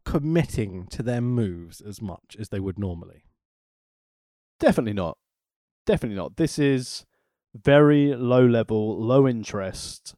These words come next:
Speaker 2: low impact. Huh?
Speaker 1: What? <laughs> Second time we've done that pun. Wait, not gonna be the last. <laughs>
Speaker 2: It's the only thing we've got going for the content of this show,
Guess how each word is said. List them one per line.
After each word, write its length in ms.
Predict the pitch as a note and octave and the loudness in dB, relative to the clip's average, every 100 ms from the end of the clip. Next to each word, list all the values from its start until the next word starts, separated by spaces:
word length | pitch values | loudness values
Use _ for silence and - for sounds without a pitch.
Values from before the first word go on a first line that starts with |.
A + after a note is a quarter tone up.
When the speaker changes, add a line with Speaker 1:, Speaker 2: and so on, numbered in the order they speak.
| _ - | _ -6
Speaker 2:
low 240 | B2 C3+ | 0 4
impact. 600 | D3 D3+ A#2+ B2 - - _ - | 4 2 -4 -6 -8 -14 _ 0
Huh? 260 | C3+ D#3+ - - | 4 4 2 -4
Speaker 1:
What? 460 | C#3 A#2+ B2+ D3+ G#3+ - - G#3+ _ | -4 0 2 0 -2 -10 -12 -12 _
<laughs> 400 | _ _ _ _ | _ _ _ _
Second 280 | D#3+ C3+ B2+ | -4 -4 -4
time 180 | B2+ | -4
we've 80 | B2+ | -4
done 160 | B2+ B2 | -6 -6
that 160 | A#2 - | -6 -4
pun. 240 | B2 B2 | -4 -6
Wait, 400 | E3+ F3+ D#3 D#3 _ _ _ _ - | -8 -6 -4 -4 _ _ _ _ -20
not 160 | C3 | -12
gonna 140 | - F#3 | -10 -8
be 120 | G#3 | -6
the 100 | G#3+ | -2
last. 440 | C4+ A#3+ C4 E3+ B3+ | -2 -2 -6 -2 -4
<laughs> 40 | _ _ _ _ _ D3 F3 _ - | _ _ _ _ _ -20 -20 _ -4
Speaker 2:
It's 300 | - - - - - | -4 -4 -8 -6 2
the 80 | C3 | 4
only 120 | D3+ | 6
thing 120 | D#3 | 6
we've 100 | D3+ C#3 | 6 8
got 200 | E3+ E3+ | 8 10
going 240 | E3 F3 | 6 6
for 80 | D#3 | 4
the 80 | D3+ | 2
content 380 | E3+ D#3+ F3 | 2 2 0
of 80 | D#3 | 0
this 100 | E3 | -2
show, 400 | - F#3 D#3+ F3 | 0 0 2 0